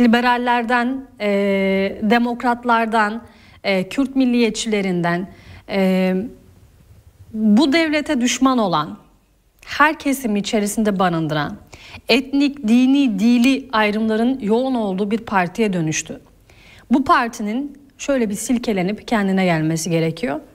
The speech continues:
Bunu yapacak olanlar da ben değilim, sizler değilsiniz. Biz eleştirebiliriz, siz tepki gösterebilirsiniz. Bunu yapacak olanlar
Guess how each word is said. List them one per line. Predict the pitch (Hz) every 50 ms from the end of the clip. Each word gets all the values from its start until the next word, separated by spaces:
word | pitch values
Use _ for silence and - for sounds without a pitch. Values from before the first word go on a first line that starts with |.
| - - - - - - -
Bunu | 233 262 262
yapacak | 277 262 262 269 240 277 277 269
olanlar | 285 269 269 262 262 262 262 269 262 262
da | 269 233 214
ben | 240 233 240 240 240
değilim, | 247 247 226 202 196 190
sizler | - - 202 202 214 214 214 202 190
değilsiniz. | 214 220 208 208 208 - 180 170 170 190
Biz | 233 214 220
eleştirebiliriz, | 214 214 220 220 - - 226 220 214 208 226 196 190 202 208
siz | - - 220 -
tepki | - - 202 190 - 226
gösterebilirsiniz. | 214 208 190 175 - 180 165 160 156 151 151 151 147 147 - 175 185 254 311 - - - - - - - - - - - - -
Bunu | 233 262 285
yapacak | 311 285 277 277 262 233 285 277 277
olanlar | 277 247 226 208 202 202 208 233 277 339